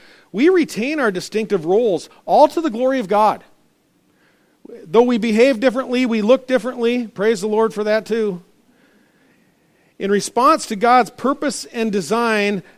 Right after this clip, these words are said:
a, a born-again Christian seeks to give glory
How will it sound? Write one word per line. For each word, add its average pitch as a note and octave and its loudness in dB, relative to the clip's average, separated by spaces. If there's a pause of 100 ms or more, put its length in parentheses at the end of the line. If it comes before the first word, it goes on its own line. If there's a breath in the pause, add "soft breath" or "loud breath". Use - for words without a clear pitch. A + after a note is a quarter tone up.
(140 soft breath)
a, G3 -2
a - -2
born-again B3 0
Christian F3+ -4 (300)
seeks - -6
to C4 -8
give B3 0
glory G#3+ 4